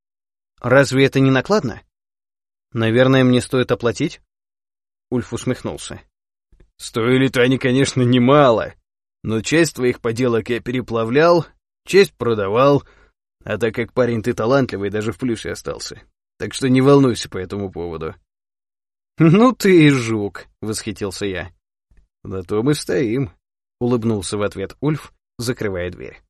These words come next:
Доделанный мною меч так и не поднял кузнечного дела. Свободный художник обновился, а вот кузнечное мастерство зависло на девяносто четырёх процентах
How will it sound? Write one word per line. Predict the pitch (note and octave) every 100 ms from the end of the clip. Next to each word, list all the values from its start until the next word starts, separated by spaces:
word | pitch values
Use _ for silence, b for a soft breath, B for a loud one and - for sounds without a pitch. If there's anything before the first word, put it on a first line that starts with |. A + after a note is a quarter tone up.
| _ _ _ _ _ _ _ _ _ _ _ - -
Доделанный | G2 A#2+ E3+ D#3 C#3+
мною | C3 B2+ A#2+ A2+
меч | D3 D3 -
так | B2 B2+
и |
не | B2+
поднял | C3 C#3 D#3 B2
кузнечного | - G#2 G#2+ G2 G#2+ G2
дела. | F#2+ D2+ D#2+ - _ _ _ _
Свободный | - B2+ E3+ F#3
художник | D3+ C#3 C#3 A#2+ A#2
обновился, | A#2 A2 A#2+ F#3 D#3 - C2 b b b _
а | F#2+
вот | G2
кузнечное | - A#2+ A#2+ C3 - A2+
мастерство | A2 G#2 - A2 - D#3+
зависло | C3 G#2+ B2 C#3+ C3
на | B2+
девяносто | A#2 A2 A#2 B2+ A#2+
четырёх | - A2+ B2+ -
процентах | - G#2 - D#3 - D2